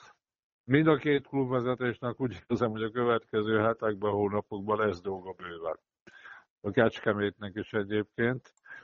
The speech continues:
Úgyhogy, vagy bocsánat, Kecskemétnek, Szegednek is, meg a Paksnak is egyébként, ö, ö, nagyon komoly, ö, döntéseket kell meghozni a következő hetekben.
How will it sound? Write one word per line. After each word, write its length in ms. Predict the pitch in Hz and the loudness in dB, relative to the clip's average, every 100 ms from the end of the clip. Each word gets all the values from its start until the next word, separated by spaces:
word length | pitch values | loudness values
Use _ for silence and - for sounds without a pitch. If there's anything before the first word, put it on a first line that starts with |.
| - - | -20 -12
Úgyhogy, 500 | 104 117 - 120 120 | 2 2 2 2 4
vagy 300 | 117 139 139 | 6 4 4
bocsánat, 480 | 123 147 - 127 110 | 0 -2 0 -2 -2
Kecskemétnek, 720 | - 107 - 120 113 110 104 | -8 -8 -8 -8 -6 -8 -12
Szegednek 640 | - 127 123 117 113 110 - | -6 -4 -2 -4 -4 -8 -6
is, 160 | 107 | -10
meg 160 | 110 98 | -8 -8
a 60 | 101 | -4
Paksnak 480 | 113 110 - 98 | 0 -2 -2 -8
is 160 | 98 - | -8 -4
egyébként, 680 | 104 95 95 - 101 98 - | -4 -2 -4 -2 -2 -2 -4
ö, 360 | 104 98 98 98 - - - _ _ _ _ _ - | 0 2 4 2 -4 -20 -20 _ _ _ _ _ -6
ö, 340 | - 73 62 58 - - | 0 0 0 -2 -6 -2
nagyon 420 | 117 131 127 110 | 4 6 4 0
komoly, 600 | - 113 107 101 95 92 _ _ | -4 -8 -8 -8 -8 -8 _ _
ö, 520 | 92 92 92 90 87 - _ _ _ | -6 -2 -2 0 -2 -4 _ _ _
döntéseket 640 | - 113 104 104 95 98 - | 2 2 2 -4 -4 -10 -6
kell 100 | 98 | -4
meghozni 480 | 90 90 - 85 85 | -2 -2 -2 -6 -4
a 60 | 82 | -4
következő 600 | 90 82 - - 80 80 | -2 -2 -4 -8 -6 -4
hetekben. 520 | 80 - 71 67 | -6 -6 -12 -12